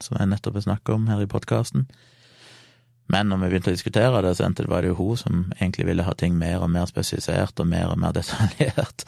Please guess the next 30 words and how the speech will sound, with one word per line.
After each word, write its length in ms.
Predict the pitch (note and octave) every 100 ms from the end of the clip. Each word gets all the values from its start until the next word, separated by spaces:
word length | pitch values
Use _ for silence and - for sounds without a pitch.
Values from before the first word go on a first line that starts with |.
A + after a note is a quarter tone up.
| C3 - - -
Mens 160 | - G2
jeg 140 | G2
prøvde 260 | G2 F2+ F#2+
å 60 | G2
holde 160 | F#2
igjen 300 | F2+ F2 F#2+
og 80 | F#2 -
si 100 | F2
at 240 | F2 -
nei, 160 | D2 F#2+ F#2+
vi 80 |
kan 160 | G2+ F2+
ikke 140 | G2+ F#2
være 120 | F#2+
for 260 | F#2+ G2 - -
detaljerte. 560 | G#2 - F#2+ G2 - - _ - - _ _ _ _ - - - - - _ _ _ _ _ _ _ -
Men 160 | A2+
vi 80 | A2+
ble 140 | G#2+ G#2+
i 40 |
hvert 100 | G2+
fall 140 | G2+ F#2+
enige, 280 | F2+ F#2+ F2+
og 100 | F#2
hun 120 | F2
var, 340 | F2 F2 E2 -
det 160 | -
eneste 420 | F#2 F2+ F#2+ - -
vi 120 | -
ikke 180 | -